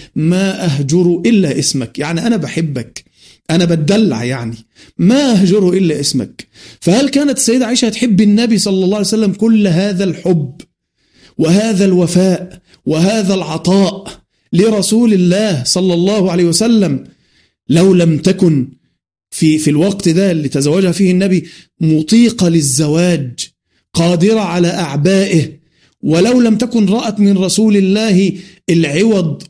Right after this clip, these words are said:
والحب والحنان؟ رابعًا، العقل نفسه بيقول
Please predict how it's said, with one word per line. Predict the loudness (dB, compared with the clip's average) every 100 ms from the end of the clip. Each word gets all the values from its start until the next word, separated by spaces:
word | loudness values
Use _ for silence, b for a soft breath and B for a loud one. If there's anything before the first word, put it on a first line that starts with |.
| -6
والحب | -2 -2 0 0 0 -4 -10 -6
والحنان؟ | -4 -4 -2 0 2 0 -2 -10 _ -4
رابعًا، | -2 0 0 0 0 -2 -2
العقل | -2 -2 -4 0 0
نفسه | 0 0
بيقول | 0 0 2 0 0